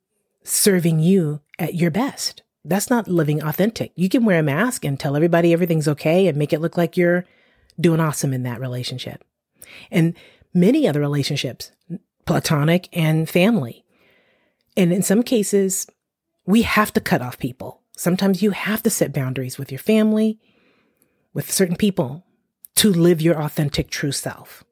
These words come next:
And that's where free will steps in, because I have the right to live my true, authentic self. I'm not harming anybody. I'm living my true, free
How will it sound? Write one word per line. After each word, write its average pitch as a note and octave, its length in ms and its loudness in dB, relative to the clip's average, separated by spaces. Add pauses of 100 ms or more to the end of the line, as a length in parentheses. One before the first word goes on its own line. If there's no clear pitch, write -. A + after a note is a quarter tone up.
(1000)
And D#3+ 120 2
that's E3 200 0
where F#3 80 2
free F3 240 2
will D3+ 260 0
steps - 420 -2
in, C#3+ 300 -2 (420)
because D#3+ 240 0
I F3+ 120 4
have G3 280 0
the D#3 140 0
right D3 500 -2 (720)
to F3 120 2
live D#3+ 440 4
my C#3+ 220 0
true, D#3+ 320 0
authentic C#3+ 580 -4
self. B3 400 -2
I'm D3+ 140 2
not D3+ 160 2
harming G3 320 2
anybody. C3+ 540 -6 (840)
I'm C#3+ 160 0
living D3 320 4
my D#3 140 2
true, D3 280 0
free C#3+ 480 -2